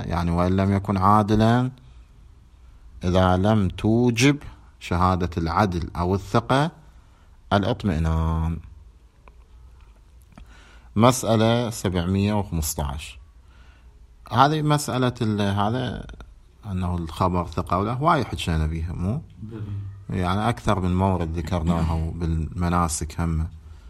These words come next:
Speaker 1: فصلنا الكلام بيها، فماكو داعي للإعادة. مسألة سبعمية وخمستاش، إذا تعدد السبب تعددت الصلاة، لأن كل سبب يستدعي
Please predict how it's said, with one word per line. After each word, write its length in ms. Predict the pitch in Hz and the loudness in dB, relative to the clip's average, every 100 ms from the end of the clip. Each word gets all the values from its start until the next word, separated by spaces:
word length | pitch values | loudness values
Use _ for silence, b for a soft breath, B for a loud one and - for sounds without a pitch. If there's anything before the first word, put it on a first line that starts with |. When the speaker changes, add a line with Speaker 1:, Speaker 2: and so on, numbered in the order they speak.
| b | b
Speaker 1:
فصلنا 540 | - 104 - 127 113 95 | -2 -2 4 4 4 0
الكلام 460 | 76 90 85 82 | -2 -2 0 0
بيها، 300 | 80 85 107 | -2 -2 -4
فماكو 440 | 120 120 123 113 78 | -4 0 2 2 0
داعي 280 | 78 76 | -2 -2
للإعادة. 480 | 76 67 78 73 - - b b b b b b b b - | -4 -4 -4 -4 -8 -16 b b b b b b b b 0
مسألة 600 | 117 139 104 120 120 123 | 2 2 0 2 2 2
سبعمية 560 | - 117 104 101 110 | 0 0 2 2 2
وخمستاش، 720 | 117 - 85 78 - 62 - - - | 2 0 -4 -4 -4 -6 -8 -10 -2
إذا 260 | 92 101 101 | 4 6 4
تعدد 640 | 104 92 117 117 117 107 | 2 2 2 2 0 2
السبب 600 | 101 - 110 104 107 107 - - | -2 0 2 2 2 0 -8 -4
تعددت 720 | 85 87 87 87 95 98 95 | 0 0 0 0 0 0 -2
الصلاة، 800 | 98 - 78 80 82 82 82 80 - b b b b b b b - _ - - - - - - | -2 -2 0 0 2 0 0 -4 -10 b b b b b b b -20 _ -20 -20 -20 -20 -20 -6
لأن 200 | 87 90 | -2 -2
كل 260 | 85 139 143 | 2 2 2
سبب 500 | - 143 127 135 - - - - - 110 | 4 4 4 2 0 -14 -20 -20 -10 -2
يستدعي 920 | 98 95 - 117 113 110 120 127 139 | 0 0 0 2 2 0 0 -2 -4